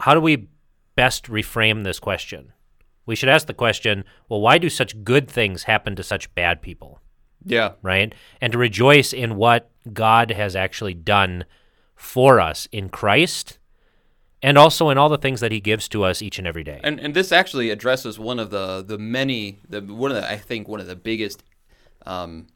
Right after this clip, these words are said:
Speaker 2: arguments of atheists is they say, "If there is a God, you know, why do children get cancer?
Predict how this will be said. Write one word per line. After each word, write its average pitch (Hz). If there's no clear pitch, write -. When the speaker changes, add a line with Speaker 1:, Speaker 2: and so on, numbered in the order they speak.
Speaker 2:
arguments 110
of 98
atheists -
is 110
they 113
say, 98
"If 131
there 131
is 135
a 110
God, 87
you 87
know, 87
why 113
do 143
children 123
get 90
cancer? -